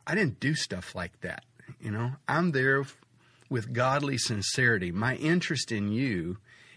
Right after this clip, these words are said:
is about you. You know, you're the center of my ministry. I'm there to build you up.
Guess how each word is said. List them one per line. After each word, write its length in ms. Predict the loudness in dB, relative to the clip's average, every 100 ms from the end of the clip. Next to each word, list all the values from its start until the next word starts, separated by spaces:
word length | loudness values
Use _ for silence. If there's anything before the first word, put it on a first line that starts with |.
| -4
is 160 | -2 0
about 280 | 0 0
you. 580 | -2 -2 -2 -2 -4 -8 -18 _ _
You 100 | -12
know, 140 | -10 -8
you're 280 | -2 0 2
the 100 | 0
center 480 | 0 0 0 0 0
of 260 | -2 -4
my 200 | -2 -2
ministry. 680 | -2 0 0 0 0 -4 -4
I'm 200 | -2 -2
there 200 | 0 -2
to 160 | -2 -2
build 320 | -2 -2 -2
you 380 | -4 -2 -2 -2
up. 300 | -2 -4